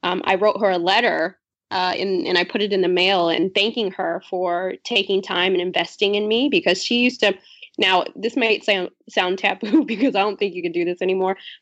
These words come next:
but she used to take me out for lunch, and,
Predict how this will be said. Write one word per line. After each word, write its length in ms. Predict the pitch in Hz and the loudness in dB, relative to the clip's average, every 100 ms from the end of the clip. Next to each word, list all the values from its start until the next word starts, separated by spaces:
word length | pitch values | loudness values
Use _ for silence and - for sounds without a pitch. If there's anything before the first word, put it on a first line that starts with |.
| 202 | 2
but 280 | 190 - | 2 0
she 340 | - - 233 226 | -2 2 2 2
used 280 | 226 233 - | 0 0 2
to 240 | 190 175 | 2 2
take 300 | - 196 - | 0 -2 0
me 100 | 196 | 0
out 180 | 175 - | 0 -2
for 120 | 170 | -4
lunch, 640 | 233 330 330 320 311 294 - | 0 2 4 4 2 0 0
and, 500 | 190 180 170 170 170 | 2 4 4 0 -2